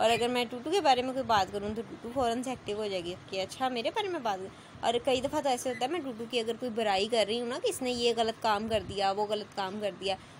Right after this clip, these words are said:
ऊपर मिठन के साथ बैठा होगा, वहाँ से घूरी डालेगा कि ना, "अच्छा, म-, मेरे बारे में, मेरे ख़िलाफ़ बातें हो रही हैं।"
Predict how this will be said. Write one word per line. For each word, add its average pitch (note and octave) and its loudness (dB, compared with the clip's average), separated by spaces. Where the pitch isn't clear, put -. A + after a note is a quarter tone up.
ऊपर C#4+ 2
मिठन D#4 2
के E4 2
साथ E4 6
बैठा C4 4
होगा, E4 6
वहाँ C#4 4
से G4 4
घूरी C4+ -2
डालेगा A#3+ 6
कि D#4 0
ना, C#4+ 0
"अच्छा, E4+ 0
म-, C4+ -2
मेरे A#3+ 4
बारे E4 4
में, E4 0
मेरे C#4 -2
ख़िलाफ़ D#4+ -2
बातें C#4+ 2
हो D4+ 0
रही C#4 -4
हैं।" F4 -6